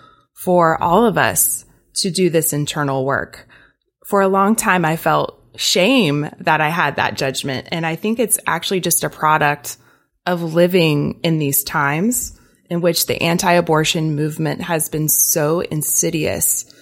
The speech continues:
in their messages that abortion is murder, that abortion is wrong, that it's immoral,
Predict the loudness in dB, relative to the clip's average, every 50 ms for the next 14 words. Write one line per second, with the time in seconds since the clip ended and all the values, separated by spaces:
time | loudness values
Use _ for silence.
0 | _ _ _ _ _ _ -4 -2 -2 0 0 0 0 0 0 0 0 0 0 -2
1 | -2 -2 -2 -2 -2 -2 -2 -2 -2 -2 -2 0 0 0 0 -2 -2 -4 -2 -4
2 | -4 -2 -2 -2 -2 0 0 0 -2 -2 -2 -4 -4 -6 -8 -12 -16 -20 -20 -20
3 | _ _ _ -2 0 0 0 2 4 4 4 4 2 0 0 0 -2 -2 -2 -2
4 | -4 -4 -4 -2 0 2 2 4 2 2 0 -2 -4 -4 -4 -4 -2 -2 0 0
5 | 0 0 0 0 0 0 0 2 2 4 4 4 4 4 2 2 0 -2 -4 -8